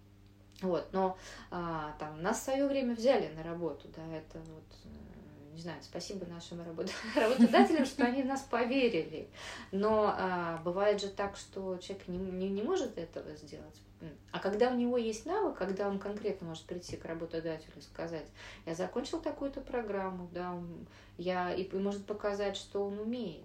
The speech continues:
да, то есть не, не просто может рассказать о том, что там я что-то могу,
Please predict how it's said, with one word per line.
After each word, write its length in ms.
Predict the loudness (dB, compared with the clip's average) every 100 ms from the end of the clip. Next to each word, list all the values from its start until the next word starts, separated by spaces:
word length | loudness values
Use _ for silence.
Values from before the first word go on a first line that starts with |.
| -12
да, 60 | -12
то 160 | -12
есть 100 | -10
не, 160 | -8 -8 -4
не 100 | 2
просто 300 | 2 2 0
может 240 | -4 -6
рассказать 320 | -10 -6 -6
о 80 | -6
том, 120 | -10 -10
что 180 | -12
там 260 | -10 -10 -10
я 160 | -8 -8
что-то 340 | -6 -6 -6 -6
могу, 300 | -4 -4